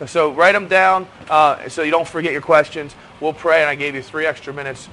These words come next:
uh, and we'll let Pastor take those. Lord, thank you so much. Lord, just a little testimony of who we are and what you've done. Lord, we're so thankful for our church, Emmanuel, and what you've already done, Lord. And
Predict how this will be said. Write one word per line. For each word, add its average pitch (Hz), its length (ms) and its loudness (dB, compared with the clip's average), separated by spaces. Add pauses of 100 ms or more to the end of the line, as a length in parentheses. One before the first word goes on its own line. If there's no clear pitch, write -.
(220)
uh, 127 160 0
and 131 100 -6
we'll 135 120 -2
let 120 120 -2
Pastor 131 380 0
take 120 260 -6
those. 107 220 -6
Lord, 160 240 2
thank 185 220 2
you 175 60 -10
so 165 180 -4
much. 147 320 -2
Lord, 160 160 -4
just 196 160 -8
a - 20 -4
little 185 100 0
testimony 165 580 -2
of 131 100 -8
who 151 120 -6
we 143 200 -2
are 135 320 4 (360)
and 127 80 -8
what 143 200 -2
you've 135 200 -8
done. 123 380 0 (220)
Lord, 147 180 -2
we're 131 80 -4
so 151 180 -2
thankful 156 460 -4
for 131 220 -2
our 117 160 2
church, 156 440 -4
Emmanuel, 139 540 -6 (380)
and 123 120 -6
what 131 220 -4
you've 131 160 -6
already 135 240 2
done, 135 380 -2
Lord. 131 240 -2
And 110 120 -8